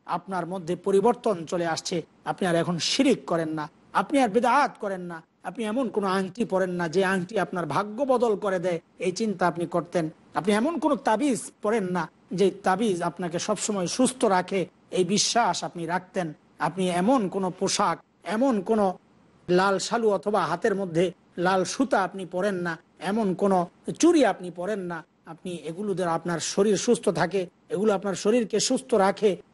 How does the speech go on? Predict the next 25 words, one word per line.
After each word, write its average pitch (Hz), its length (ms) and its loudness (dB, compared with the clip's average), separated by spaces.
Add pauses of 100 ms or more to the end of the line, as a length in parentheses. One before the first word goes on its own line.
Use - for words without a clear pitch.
(180)
আপনার 185 360 -2
বিশ্বাস 196 540 0
এরকম 175 400 -4
জন্মে 175 300 -2
ছিল। 185 280 2 (480)
আল্লাহওয়ালার 190 640 0
সাথে 185 280 -2
সম্পর্ক 190 480 2
গড়লে 208 480 4
যদি 226 280 -6 (200)
এগুলো 330 400 4
আপনার 269 240 -6
শরীর 247 320 -6
থেকে 208 240 -4
সরে 202 320 -4
যায়, 180 220 0 (260)
আপনার 262 360 0
শরীরের 269 460 0
মধ্যে 262 280 2
যদি 247 320 -2 (180)
রসুলের 262 420 2
ওই 247 120 4
সুন্নত 294 480 -6
চলে 220 220 2
আসে, 185 360 2